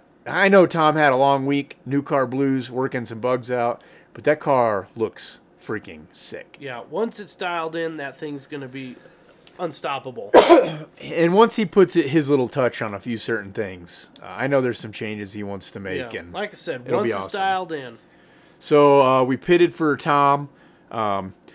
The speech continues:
Speaker 1: Tom's old car, uh, was being driven by Joe Gatlin with,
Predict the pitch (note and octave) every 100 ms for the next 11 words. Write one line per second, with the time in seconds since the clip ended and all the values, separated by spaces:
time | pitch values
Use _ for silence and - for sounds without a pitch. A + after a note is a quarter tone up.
0 | _ _ - F3 E3 C#3 - E3 C#4 D4+
1 | - B2+ A#2 C#3 F#3 _ _ A#2+ A#2 A#2
2 | A#2 A2 C3+ C#3+ C#3+ C3+ A#2+ B2 C3+ C3
3 | A#2 A2 G#2+ A2+ C#3 A#2 C3 C#3 C3+ A2+
4 | C3+ E3 _ - A#2+ A#2 A2 - -